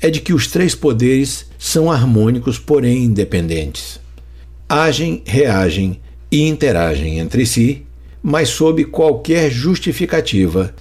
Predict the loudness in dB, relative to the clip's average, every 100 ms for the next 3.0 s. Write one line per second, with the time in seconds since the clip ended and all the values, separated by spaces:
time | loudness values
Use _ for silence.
0 | -20 -4 0 4 4 4 4 2 2 0
1 | -4 -12 -8 -2 0 2 2 2 0 0
2 | 0 2 0 0 2 2 0 -2 -6